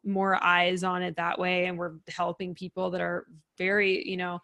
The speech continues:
looking in that need. We have our own Facebook groups that we have as well. So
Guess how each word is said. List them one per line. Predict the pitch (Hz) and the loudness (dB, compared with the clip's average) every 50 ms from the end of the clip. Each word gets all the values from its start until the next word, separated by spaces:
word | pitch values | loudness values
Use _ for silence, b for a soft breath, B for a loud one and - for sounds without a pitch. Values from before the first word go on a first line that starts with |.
| b b b b b - | b b b b b 2
looking | 208 214 214 220 233 214 208 208 | 2 2 4 4 4 4 4 4
in | - - 208 208 | 2 2 2 2
that | 202 202 202 185 185 | 4 4 4 4 2
need. | 180 180 180 185 190 196 190 170 | 2 0 2 2 2 2 0 0
We | 196 202 | 0 2
have | 208 190 185 180 | 4 4 4 4
our | 190 185 - | 4 2 4
own | - 262 269 262 | 4 4 4 2
Facebook | 226 - 233 226 226 226 - - 220 190 180 | 4 4 4 4 4 2 0 2 2 2 2
groups | 170 190 208 208 202 202 - - - - - | 2 2 4 4 4 4 0 -2 -4 -2 0
that | 202 185 | 2 2
we | 170 190 | 2 2
have | 190 185 185 185 185 180 | 4 4 6 6 6 4
as | - 185 190 165 | 2 0 -2 -2
well. | 170 180 175 175 175 175 175 - | 0 0 2 4 4 4 2 0
So | - - - 190 180 175 175 | -2 -2 0 2 2 2 0